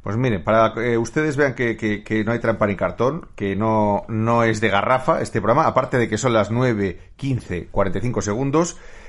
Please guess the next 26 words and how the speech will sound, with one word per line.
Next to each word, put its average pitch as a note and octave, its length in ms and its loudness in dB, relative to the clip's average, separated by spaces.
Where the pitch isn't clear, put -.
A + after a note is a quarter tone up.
Mira, A2 220 2
por F2 100 -4
ejemplo, G#2 260 -2
tenemos, B2+ 360 -2
eh, F2+ 500 -2
un, G2+ 260 -4
un A#2+ 180 -2
mensaje A2 580 0
de F#2 100 -6
Diego F#2+ 200 -2
García, A2+ 580 0
eh, F2+ 160 -6
que G#2 120 -2
nos G2 180 -2
dice G#2+ 540 0
en G2 200 -6
sinfonía G#2+ 320 0
de G#2+ 60 2
la G#2 60 2
manana G2+ 280 0
arroba G2+ 260 0
R G2 120 0
T G#2+ 100 -2
V G2 80 0
punto G#2 280 -4
es, G#2+ 160 -4